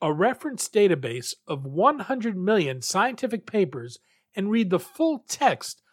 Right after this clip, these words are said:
of twenty million articles, annotate them, and share with colleagues.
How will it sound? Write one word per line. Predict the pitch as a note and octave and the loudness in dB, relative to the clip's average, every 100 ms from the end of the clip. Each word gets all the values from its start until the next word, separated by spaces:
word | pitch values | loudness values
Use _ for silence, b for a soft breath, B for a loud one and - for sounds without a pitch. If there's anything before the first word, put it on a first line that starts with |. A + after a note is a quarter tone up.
| _ - | _ -4
of | E3+ - | -4 -6
twenty | - C4+ C#4 C4 | -2 0 2 2
million | A#3 A3+ G#3 | 2 2 4
articles, | F3+ F#3 F#3 F#3+ F3+ - _ _ _ - | 6 4 4 2 2 -4 _ _ _ 4
annotate | G3+ A#3 A#3 - A3 - | 6 6 2 2 0 2
them, | A3+ G#3 _ _ _ | 0 -2 _ _ _
and | F#3+ F3+ | -4 -2
share | - - A3 D#3 C3+ | -2 4 4 4 2
with | C#3+ - | -4 -8
colleagues. | - D#3 C#3 A2+ F#2 - | 2 4 4 -2 -10 -20